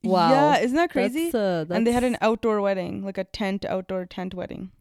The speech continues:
Speaker 2: Uh, like,
Speaker 1: That's
Speaker 2: pre-event
Speaker 1: awesome.
Speaker 2: and, like, wedding.
Speaker 1: Yeah.
Speaker 2: Isn't that crazy?
Speaker 1: That's crazy. Honestly, I thought
Speaker 2: Destination wedding
Speaker 1: <laughs>
Speaker 2: ਕਰ ਲਓ ਇੱਥੇ
Speaker 1: Yeah.
Speaker 2: ਕੈਲਗਰੀ ਦੇ ਵਿੱਚ।
Speaker 1: Calgary.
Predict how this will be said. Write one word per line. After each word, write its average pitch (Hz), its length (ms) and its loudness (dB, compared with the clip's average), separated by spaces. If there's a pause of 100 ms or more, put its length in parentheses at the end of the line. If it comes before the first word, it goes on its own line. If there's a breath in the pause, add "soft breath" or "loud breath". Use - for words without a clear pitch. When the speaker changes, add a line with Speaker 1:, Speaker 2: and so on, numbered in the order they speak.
(1400)
Speaker 2:
Uh, - 120 -8
like, 208 280 -4 (100)
Speaker 1:
That's 208 120 -8
Speaker 2:
pre-event 208 580 0
Speaker 1:
awesome. 170 80 -6
Speaker 2:
and, 190 80 -8
like, 185 140 -10
wedding. 180 380 -10 (160)
Speaker 1:
Yeah. 180 400 -8 (380)
Speaker 2:
Isn't 214 160 -4
that 339 100 -2
crazy? 240 480 -2 (220)
Speaker 1:
That's 247 320 -8
crazy. 190 460 -8 (340 soft breath)
Honestly, 269 240 4
I 302 100 8
thought 262 140 4
Speaker 2:
Destination 381 400 4
wedding 359 340 4
Speaker 1:
<laughs> 370 60 2
Speaker 2:
ਕਰ 294 120 6
ਲਓ 285 180 4
ਇੱਥੇ 285 80 2
Speaker 1:
Yeah. 302 180 0
Speaker 2:
ਕੈਲਗਰੀ 294 500 4
ਦੇ 294 140 0
ਵਿੱਚ। 262 280 2
Speaker 1:
Calgary. 254 340 -12